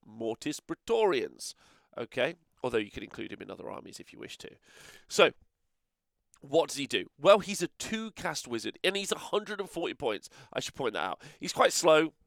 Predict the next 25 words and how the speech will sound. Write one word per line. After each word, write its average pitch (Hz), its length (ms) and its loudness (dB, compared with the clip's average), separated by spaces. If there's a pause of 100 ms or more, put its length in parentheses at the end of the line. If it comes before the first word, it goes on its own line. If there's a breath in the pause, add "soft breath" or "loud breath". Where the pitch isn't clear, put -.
moves 143 160 -2
five 110 260 2
inches, 113 380 -6 (300 loud breath)
um, 123 320 8
has 131 120 -6
got 135 100 0
a - 60 -4
four-up 190 240 6
save, 123 300 0
so - 160 -4 (140)
isn't 147 240 -4
very 139 160 2
survivable 123 500 2
in 110 80 -10
this 117 140 -8
book, - 280 0
although 107 220 -4
near 104 160 -4
Katakros - 400 -8
it'll - 80 -18
be - 80 -14
a 104 60 -14
three-up 135 260 -6
armor 131 140 -4
save, - 180 -6